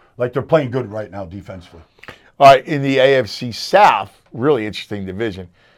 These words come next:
Speaker 2: Uh, Indianapolis trying to, uh, stay alive between, uh,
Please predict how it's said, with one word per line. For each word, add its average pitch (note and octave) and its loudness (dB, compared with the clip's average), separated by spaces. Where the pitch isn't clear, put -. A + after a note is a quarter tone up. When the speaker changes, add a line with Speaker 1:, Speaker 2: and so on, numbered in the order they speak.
Speaker 2:
Uh, B2 4
Indianapolis D#3 2
trying C3+ 0
to, B2 0
uh, G2+ -6
stay - 6
alive A#2 4
between, B2+ -2
uh, A#2 8